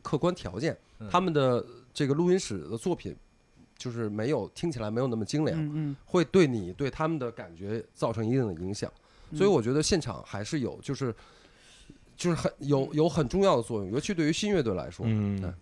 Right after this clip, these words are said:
Speaker 3: 我们在评判一个乐队的时候，有，有很多个层次，
Speaker 4: 对。
Speaker 3: 很多个维度，比如说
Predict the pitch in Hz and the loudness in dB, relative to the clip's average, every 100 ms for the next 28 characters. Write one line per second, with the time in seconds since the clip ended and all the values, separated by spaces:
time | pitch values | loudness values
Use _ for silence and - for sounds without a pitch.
0 | - - 180 160 143 180 240 175 - 165 | -18 -6 2 4 6 6 6 4 0 2
1 | 208 180 165 170 165 151 135 139 143 135 | 2 2 4 4 4 2 2 2 2 0
2 | 143 135 151 147 123 147 165 135 131 - | -2 0 0 0 2 6 8 6 2 -6
3 | - - _ - 156 127 - 202 123 180 | -14 -20 _ -2 0 0 0 -2 -2 -6
4 | - 107 90 - _ - 151 165 196 139 | -2 -2 -4 -18 _ -2 4 6 6 6
5 | 123 147 175 131 131 135 147 147 147 | 2 0 -2 0 2 4 6 6 6